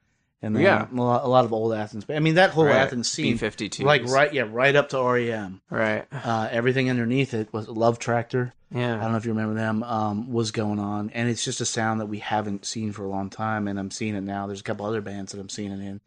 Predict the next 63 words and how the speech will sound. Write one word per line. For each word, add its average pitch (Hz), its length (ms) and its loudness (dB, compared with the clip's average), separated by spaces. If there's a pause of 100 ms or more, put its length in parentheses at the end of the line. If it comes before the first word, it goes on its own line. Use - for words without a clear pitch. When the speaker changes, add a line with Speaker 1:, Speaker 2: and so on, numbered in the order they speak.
(300)
Speaker 1:
One 160 120 2
of 147 60 4
them 110 120 -2
from 95 120 -12
here, 110 320 -4
uh, 98 80 -10
Flasher. 104 540 -2 (500)
I 107 60 -4
don't - 20 2
know 139 60 6
if - 20 8
you 180 40 8
remember 165 120 8
Speaker 2:
Oh, 113 40 4
Speaker 1:
that 120 120 2
band. 107 220 -4
Yeah. 135 160 4
Speaker 2:
yeah. 127 340 2 (160)
Speaker 1:
Like, 131 140 4
they 143 140 4
have 143 260 4
this 131 180 0
sound 160 360 2
that 120 60 0
is 113 160 -2
just - 360 0
so, 123 500 0 (880)
I 113 100 -8
say 117 220 -4
it 113 80 2
again 131 200 4
as 123 120 2
an 123 60 2
old 139 200 2
guy, 101 280 -4 (320)
it's 113 180 -6
just 135 160 4
so, 147 140 4
like, 113 280 0
"Wow, 139 340 6
that 139 120 0
was 147 160 -2
really 143 200 2
the 113 80 -4
shit - 340 -4
in 123 80 -2
the 113 120 -2
eighties 113 280 -4
when 110 80 -4
I 110 40 -2
was 107 100 -6
a 101 60 -12
kid, 123 300 4
Speaker 2:
<laughs> - 0 -
Speaker 1:
and 147 220 4
I'm 120 160 2
glad 123 320 4
that 120 160 0
somebody's 143 340 0
making 127 240 0
that 147 200 4
music 180 320 0
again." 113 380 -2